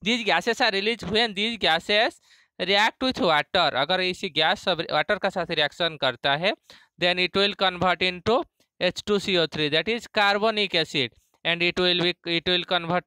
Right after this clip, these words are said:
to एच टू एस ओ फोर। सॉरी, इसको चेंज करके हम एन ओ टू लिख देते हैं, नाइट्रोजन ऑक्साइड, एन ओ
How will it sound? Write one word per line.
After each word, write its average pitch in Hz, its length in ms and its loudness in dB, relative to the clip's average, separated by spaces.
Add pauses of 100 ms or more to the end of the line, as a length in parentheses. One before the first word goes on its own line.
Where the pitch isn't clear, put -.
to 269 100 2 (520)
एच - 240 -4
टू 247 220 0
एस 175 300 -2
ओ 214 200 2 (380)
फोर। 135 280 0 (340)
सॉरी, 156 480 -4 (180)
इसको 160 280 -10
चेंज 170 300 -4
करके 160 300 -4
हम 190 300 -6
एन 156 200 -2
ओ 156 80 2
टू 156 120 -8
लिख 139 180 -4
देते 120 220 -8
हैं, 117 180 -14 (920)
नाइट्रोजन 160 420 0
ऑक्साइड, 123 320 -2 (320)
एन 165 180 0
ओ 190 60 4